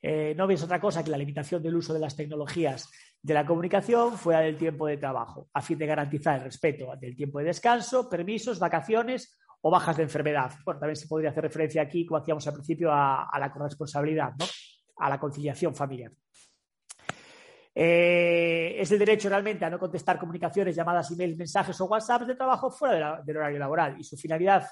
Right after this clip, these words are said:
es el respeto, eh, al tiempo de trabajo, permisos, vacaciones, etcétera, etcétera, ¿no? Un poco recalcar, eh, lo ya dicho.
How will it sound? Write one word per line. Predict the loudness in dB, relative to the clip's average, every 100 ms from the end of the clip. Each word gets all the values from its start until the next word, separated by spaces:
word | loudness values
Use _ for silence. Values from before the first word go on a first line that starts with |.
| -2
es | 0 0 -2
el | -2
respeto, | -4 -2 -2 -2 -10 -14 _ _ _ _ -6
eh, | 0
al | 0 0
tiempo | -2 0
de | 2
trabajo, | 6 8 8 6 2 2
permisos, | -4 -6 -6 -4
vacaciones, | -2 0 0 0 2 0 0 -4
etcétera, | -6 -2 0
etcétera, | -2 -6 -6
¿no? | -2 -2
Un | -2
poco | -2 0
recalcar, | 2 4 4 6 4 4 -10 -20 _
eh, | 0 4 6 6 4 2 -2
lo | -2 0
ya | 0
dicho. | 0 -4 -14